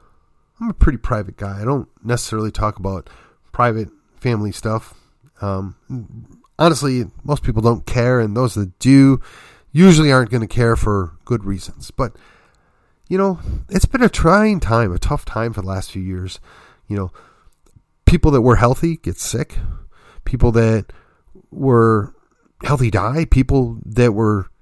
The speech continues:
healthy get sick and then die. And not just in your immediate family, but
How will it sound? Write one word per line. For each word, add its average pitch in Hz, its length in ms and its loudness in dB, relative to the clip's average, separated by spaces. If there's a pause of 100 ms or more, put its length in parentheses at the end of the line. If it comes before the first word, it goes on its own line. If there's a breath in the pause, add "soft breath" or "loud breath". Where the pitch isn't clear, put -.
healthy 143 420 -2
get 123 200 -6
sick - 280 -6
and 113 100 -6
then 165 200 2
die. 110 340 -2 (400 loud breath)
And 151 300 0
not 233 180 -2
just - 220 -2 (640)
in 156 200 -2
your 131 220 4
immediate 143 500 -2
family, 117 320 0
but 120 220 0